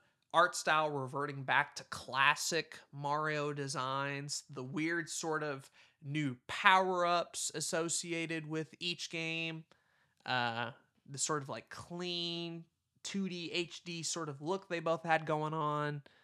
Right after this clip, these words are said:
I don't know, they were very similar games, and when you put 'em both in a Direct together, uh, they match up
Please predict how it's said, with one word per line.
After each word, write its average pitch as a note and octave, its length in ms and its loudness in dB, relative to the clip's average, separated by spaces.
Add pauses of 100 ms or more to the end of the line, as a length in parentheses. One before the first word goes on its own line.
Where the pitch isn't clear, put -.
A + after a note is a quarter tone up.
(380)
I - 80 4
don't F#3+ 100 6
know, B3 140 6
they C3+ 120 2
were B2+ 220 -6
very B2 520 -8
similar E3+ 400 -2
games, F#3 360 -2
and D3 120 -4
when C#3 80 -6
you C3 80 -8
put C3+ 160 -10
'em B2+ 120 -10
both C#3+ 280 -2
in D3+ 80 -8
a C#3 40 -8
Direct D3 400 0
together, A#2+ 560 -8
uh, A2+ 220 -12
they A#2+ 140 -10
match C#3 340 -2
up C#3+ 300 -2